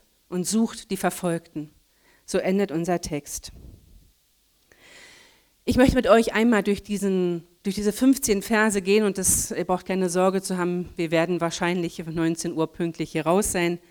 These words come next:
Wenn nicht, ähm, seid euch sicher, das Jahr geht nicht früher zu Ende als geplant. Für alles gibt es eine Zeit.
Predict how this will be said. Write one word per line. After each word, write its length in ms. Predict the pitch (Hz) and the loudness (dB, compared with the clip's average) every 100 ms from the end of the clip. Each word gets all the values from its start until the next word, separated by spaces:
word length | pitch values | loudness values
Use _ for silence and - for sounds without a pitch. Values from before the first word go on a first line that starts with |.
| - - - _ _ | -20 -20 -20 _ _
Wenn 200 | 170 180 | 2 4
nicht, 240 | 202 202 160 | 2 0 0
ähm, 400 | 165 160 151 151 - _ _ _ _ _ - | 0 0 -2 -6 -16 _ _ _ _ _ -14
seid 300 | 175 175 175 | -2 -2 0
euch 140 | 160 | -4
sicher, 320 | - 180 175 156 | -6 -4 -2 -2
das 180 | 156 | -2
Jahr 220 | 170 156 180 | 0 0 0
geht 160 | 160 | -2
nicht 140 | 160 - | -4 -4
früher 280 | 170 165 | -4 -4
zu 160 | 160 156 | -2 -4
Ende 240 | 147 160 | -2 -2
als 220 | 143 147 - | -4 -8 -8
geplant. 580 | 151 - 139 131 - _ - - _ _ _ _ _ _ _ _ _ - - - - - | -8 -10 -10 -12 -14 _ -20 -20 _ _ _ _ _ _ _ _ _ -20 -20 -20 -20 0
Für 200 | 226 185 | 4 6
alles 320 | 233 220 - | 8 6 4
gibt 160 | 196 | 0
es 100 | 202 | 0
eine 240 | 151 165 165 | 2 2 0
Zeit. 480 | - 156 135 - | 0 0 0 -6